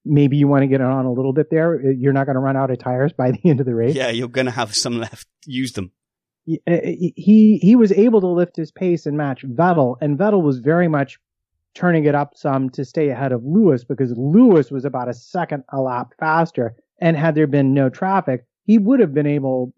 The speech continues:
Speaker 1: at, at their relative pace, to have caught Vettel before the end of the race. Of course, having to pass cars made it all an imaginary exercise, although an entertaining one. So I don't know if he was just having a hard time getting the tires up to temperature or,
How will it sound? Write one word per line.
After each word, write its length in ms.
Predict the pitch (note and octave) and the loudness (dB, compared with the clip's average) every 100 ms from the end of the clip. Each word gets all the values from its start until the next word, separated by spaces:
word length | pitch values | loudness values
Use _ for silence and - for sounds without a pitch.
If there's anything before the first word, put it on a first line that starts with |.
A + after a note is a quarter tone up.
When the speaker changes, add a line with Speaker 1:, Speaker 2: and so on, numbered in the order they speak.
| _ | _
Speaker 1:
at, 200 | D#3+ C#3 - | -10 -10 -6
at 220 | D#3+ C#3+ | -4 -2
their 160 | D#3+ C#3 | 0 0
relative 480 | C#3 F3 D#3+ D3 B2+ | 2 2 0 -4 -8
pace, 260 | B2 A#2+ | -8 -8
to 140 | B2 D3 | -6 -6
have 100 | C3+ | -4
caught 260 | C#3 B2+ | -6 -4
Vettel 240 | B2+ C3+ B2 | -2 -2 -2
before 320 | A2+ - B2 | -6 -4 -2
the 140 | B2 A#2+ | -2 0
end 200 | C#3 B2+ | 2 4
of 60 | |
the 80 | A#2 | 2
race. 340 | A#2 A2 F#2 - | 0 -2 -4 -8
Of 80 | |
course, 300 | - A#2 G#2 _ - | -2 -2 -4 _ -4
having 240 | C#3+ B2+ | 0 0
to 60 | B2 | 0
pass 240 | B2 A2 | 0 -4
cars 380 | - D3 C3 A#2 A#2+ _ _ _ _ _ - | -2 0 2 0 -4 _ _ _ _ _ -2
made 380 | D#3 D3 C#3 C3+ | 4 6 6 4
it 120 | B2 | 2
all 260 | A#2+ A#2+ B2+ | 0 -2 -2
an 100 | B2+ | -4
imaginary 600 | A#2+ A#2+ A#2+ A2+ G#2+ A2+ | -2 -4 -6 -6 -6 -2
exercise, 680 | C3+ C3+ B2+ - A2+ G#2 G#2+ | -2 -2 -4 -6 -8 -8 -6
although 380 | C3 G#2+ G2 F2+ | -4 -4 -6 -6
an 140 | B2+ G#2+ | -6 -4
entertaining 480 | G2+ G2+ A#2 A#2 A2+ | -4 -6 -2 0 0
one. 200 | G2 - _ _ _ _ | -2 -6 _ _ _ _
So 280 | A#3+ G3+ - | 0 0 0
I 120 | G#3+ | 2
don't 220 | D4 C4 | 4 4
know 340 | G3 A3+ A3+ G3+ | 4 4 4 2
if 200 | F#3+ F3 _ | 0 0 _
he 140 | F3 | -4
was 140 | G3+ F#3 | -2 0
just 180 | G3+ - | -2 0
having 280 | F#3 F#3 | -2 -2
a 60 | D#3+ | -4
hard 200 | C#3 E3+ | -4 -4
time 160 | D#3+ D#3 | -2 -2
getting 200 | D3+ C#3+ | 0 0
the 80 | C#3 | -2
tires 320 | C#3+ C3+ C3 | -2 0 0
up 140 | A#2+ | -4
to 100 | B2+ | -6
temperature 800 | A#2+ F3 G3+ G#3 - G#3+ G#3 G3 | -2 0 2 0 2 2 2 0
or, 580 | - D#3+ D3 C#3+ C3+ C3 | 0 2 4 4 4 0